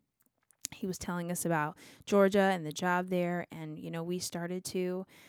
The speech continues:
get excited. And I remember I brought my Mac with me to, you know, Puerto Rico, and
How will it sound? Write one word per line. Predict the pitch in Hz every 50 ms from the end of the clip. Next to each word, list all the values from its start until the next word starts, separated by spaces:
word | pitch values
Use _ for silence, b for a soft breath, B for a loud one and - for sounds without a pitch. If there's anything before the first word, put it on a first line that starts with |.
| B B B B -
get | 214 214
excited. | 220 208 - - 208 240 302 285 214 - - - 214 - _ _ _ _ _ _ _ _ -
And | 180 175 175 170 170
I | 170
remember | 170 175 175 170 175
I | 175 175
brought | 180 170 175
my | 202 226
Mac | 220 196 180 175 - -
with | 190 185 190
me | 175 170 170 175 196 208 b b b b b b b _ -
to, | - - 170 170 170 165 165 165 175
you | 165
know, | 160 160
Puerto | - - 175 170 165
Rico, | 165 165 170 - 202 208 226 226
and | 202 175 170 175